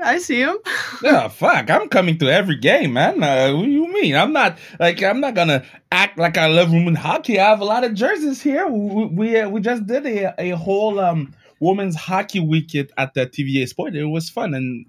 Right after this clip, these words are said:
Speaker 2: good, uh, a, a good, um, response from, from the people too. So, uh, maybe one day we can do it back on T V one more time, you know?
Speaker 1: Yeah, no kidding.
Speaker 2: So how you doing? How you doing with all the pandemic covid bullshit?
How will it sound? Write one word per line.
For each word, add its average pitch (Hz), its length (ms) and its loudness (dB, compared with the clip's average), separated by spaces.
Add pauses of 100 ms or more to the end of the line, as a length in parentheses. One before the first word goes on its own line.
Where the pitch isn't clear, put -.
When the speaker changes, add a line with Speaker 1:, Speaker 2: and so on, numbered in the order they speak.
(100)
Speaker 2:
good, 165 220 -4 (360)
uh, - 160 0
a, 143 200 0
a 147 60 2
good, 160 360 0
um, 135 680 4
response 165 440 -2
from, 143 260 -2
from 139 220 -4
the 135 100 -4
people 156 420 -4
too. 185 180 -8
So, 117 400 -6
uh, 104 300 -4 (260)
maybe 143 260 0
one 135 320 0
day 135 220 0
we 127 140 -4
can 120 220 -6
do 123 180 -2
it 110 140 -6
back 131 220 -2
on 120 160 -4
T 117 200 -4
V 120 180 -2
one 117 220 -2
more 117 160 -2
time, 151 280 -4
you 107 60 -10
know? - 160 -12 (640)
Speaker 1:
Yeah, 180 480 -2
no 190 140 -4
kidding. 196 360 -4 (300)
Speaker 2:
So 143 100 0
how 170 120 4
you 240 160 4
doing? 131 420 0
How 139 80 -2
you 202 140 -2
doing 147 260 0
with 120 200 -6
all 139 140 4
the 127 160 -4
pandemic 139 560 0
covid 131 380 -2
bullshit? 131 340 -4